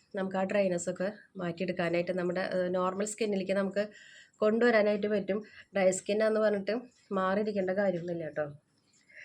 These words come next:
ഡ്രൈ സ്കിന്നുകാർക്ക് പറ്റിയിട്ടുള്ള പിന്നത്തെ ഒരു കാര്യമാണ് നമ്മുടെ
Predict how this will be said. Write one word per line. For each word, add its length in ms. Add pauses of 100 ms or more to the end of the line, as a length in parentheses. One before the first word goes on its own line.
(220)
ഡ്രൈ 220
സ്കിന്നുകാർക്ക് 580
പറ്റിയിട്ടുള്ള 440
പിന്നത്തെ 460
ഒരു 120
കാര്യമാണ് 420
നമ്മുടെ 300